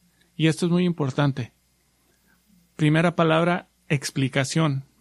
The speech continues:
Explicación. Deben de tener un razonamiento por cada canción o himno que usan. Himnos no son inherentemente inspirados, hay muchos malos.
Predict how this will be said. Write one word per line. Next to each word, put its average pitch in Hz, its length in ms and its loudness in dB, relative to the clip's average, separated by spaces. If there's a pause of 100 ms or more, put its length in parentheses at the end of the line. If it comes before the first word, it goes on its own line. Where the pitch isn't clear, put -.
(180)
Explicación. 147 920 -2 (640)
Deben 160 280 2
de 196 140 0
tener 165 320 0
un 180 120 2
razonamiento 160 1080 0 (140)
por 151 200 0
cada 185 460 0
canción 180 680 -2
o 160 260 -2
himno 165 540 0 (160)
que 143 180 0
usan. 143 460 0 (760)
Himnos 170 420 2
no 160 180 0
son 156 480 0
inherentemente 156 1080 0
inspirados, 139 840 0
hay 160 80 0
muchos 156 320 0
malos. 160 540 -2